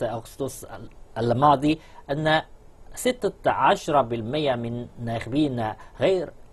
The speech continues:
ال-، العام الحالي غير متأكدين بمن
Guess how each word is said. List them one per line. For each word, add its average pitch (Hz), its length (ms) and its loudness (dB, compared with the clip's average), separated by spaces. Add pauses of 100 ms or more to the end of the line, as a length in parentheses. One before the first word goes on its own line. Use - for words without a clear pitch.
(320)
ال-، 127 240 0
العام 123 420 4
الحالي 147 500 4
غير 190 320 2
متأكدين 127 1080 -4 (100)
بمن 135 800 -4